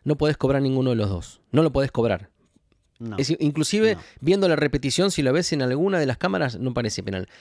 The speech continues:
Speaker 1: Ahora, viendo lo que se ve cuando el referee va al var y retrocediendo y viéndolo fríamente, los dos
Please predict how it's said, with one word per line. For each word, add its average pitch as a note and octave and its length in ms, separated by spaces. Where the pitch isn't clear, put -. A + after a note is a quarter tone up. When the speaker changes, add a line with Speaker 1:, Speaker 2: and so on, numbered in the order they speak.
Speaker 1:
Ahora, A#2+ 380
viendo G#3+ 400
lo D#3+ 120
que C#3 100
se B2 140
ve D3 140
cuando B2+ 440
el A2+ 320
referee B2 380
va A#2+ 80
al A#2 120
var A2 180
y G#2 80
retrocediendo A2+ 580
y G#2 80
viéndolo C3 360
fríamente, C#3 640
los G#2 280
dos E3 340